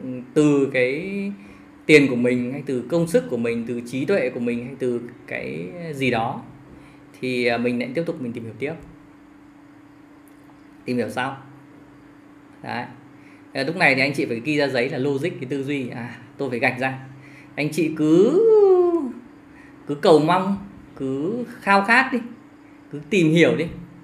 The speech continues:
Thì, à, à, luật hấp dẫn, rồi vũ trụ sẽ đưa cho anh chị những cái kiến thức đó. Rồi sẽ có những người thầy, à, chỉ cho mình.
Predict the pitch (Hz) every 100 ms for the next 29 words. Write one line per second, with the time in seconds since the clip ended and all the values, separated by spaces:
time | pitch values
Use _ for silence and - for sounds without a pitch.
0 | - - - - 139 131 127 127 127 127
1 | 127 127 127 123 127 123 - - - -
2 | - 131 131 147 190 202 185 240 254 -
3 | - - 131 127 127 127 175 202 196 -
4 | - 98 104 107 110 - - - - 160
5 | 180 175 170 165 170 - 123 147 165 147
6 | 147 214 - 120 165 202 - - - -
7 | - - - - - - - 135 131 -
8 | 147 143 185 196 170 135 135 127 123 123
9 | 120 120 120 - - - - - 139 127
10 | 120 120 117 120 123 147 117 127 120